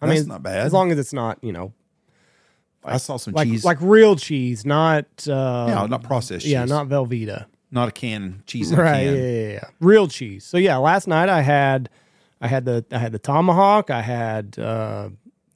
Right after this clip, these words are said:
Speaker 1: had a lot of salt on it, and I had a nice hunk of cheese. That's what I had. Yesterday, I had a late breakfast. I had, uh, bacon and sausage,
Speaker 2: Your
Speaker 1: which
Speaker 2: mo-
Speaker 1: I don't normally eat breakfast anyway.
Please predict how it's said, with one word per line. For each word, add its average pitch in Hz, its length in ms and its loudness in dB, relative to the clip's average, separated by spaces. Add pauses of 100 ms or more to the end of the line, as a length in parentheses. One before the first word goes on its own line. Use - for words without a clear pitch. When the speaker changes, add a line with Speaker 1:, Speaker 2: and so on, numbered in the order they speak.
(120)
Speaker 1:
had 127 100 -8
a 123 40 -6
lot 131 160 -2
of 139 60 -4
salt 156 300 -4
on 156 200 2
it, 196 180 0
and 135 160 -2
I 131 80 -2
had 139 500 -2 (600)
a - 60 -12
nice 139 200 -2
hunk 160 160 -2
of 160 60 -12
cheese. 170 380 -8 (880)
That's - 100 -20
what 151 80 0
I 160 60 2
had. 175 240 0 (680)
Yesterday, 156 680 2
I 147 80 0
had 147 160 2
a 139 40 0
late 143 280 -2
breakfast. 143 500 -2
I 139 100 0
had, 139 380 0
uh, 135 280 2
bacon 156 640 0
and 156 280 -2
sausage, 175 480 -4 (600)
Speaker 2:
Your 139 100 -4
Speaker 1:
which 120 60 0
Speaker 2:
mo- 156 80 2
Speaker 1:
I - 20 2
don't 156 140 0
normally 151 360 2
eat 143 100 -8
breakfast 135 400 -2
anyway. 147 420 0